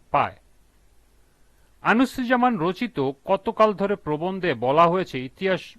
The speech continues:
বলতে শুধু রাজা রাজরাদের কথাই বোঝায় না। এককালে এদেশে যখন রাজা রাজরারা ছিল না, তখন মানুষের দাম ছিল বেশি।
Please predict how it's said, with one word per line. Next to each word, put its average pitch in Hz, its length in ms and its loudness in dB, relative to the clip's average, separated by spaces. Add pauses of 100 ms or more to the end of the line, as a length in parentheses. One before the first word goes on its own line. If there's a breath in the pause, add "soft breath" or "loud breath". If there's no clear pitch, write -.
(140)
বলতে 196 380 -2
শুধু 196 340 -6
রাজা 180 280 0
রাজরাদের 185 500 -2 (120)
কথাই 160 420 0
বোঝায় 135 480 -4
না। 123 380 -2 (460)
এককালে 165 360 2
এদেশে 151 540 0 (300 soft breath)
যখন 180 240 2
রাজা 160 300 4
রাজরারা 190 440 2
ছিল 165 300 -2
না, 139 240 0
তখন 151 320 -2
মানুষের 147 560 -4
দাম 135 280 0
ছিল 123 380 -8
বেশি। 110 480 -6